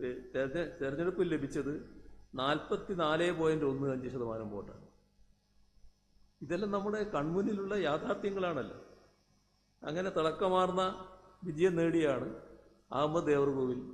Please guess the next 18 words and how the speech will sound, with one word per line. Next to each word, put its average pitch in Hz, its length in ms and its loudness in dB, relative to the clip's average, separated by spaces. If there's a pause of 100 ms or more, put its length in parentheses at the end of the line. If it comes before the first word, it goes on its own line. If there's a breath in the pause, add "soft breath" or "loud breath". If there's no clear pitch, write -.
(360)
വിജയം 127 340 -2
നേടിയത്. 101 380 -6 (1080)
അപ്പോ 185 200 -2 (1160)
നാട്ടിൽ 151 440 0
ആർക്കും 180 560 2
മനസ്സിലാകുന്ന 170 680 2
കാര്യം, 110 380 -4 (1700)
ഈ 233 120 -6
സർവേ 202 580 4
നടത്തിയ 196 480 2
മലയാള 180 400 2
മനോരമയുടെ 170 560 2
വിദഗ്ധർക്ക് 156 500 0
മാത്രം 156 440 0
അന്ന് 147 140 -2
മനസ്സിലായില്ല 143 600 0
എന്ന് 139 120 0
വരുമോ? 120 300 -2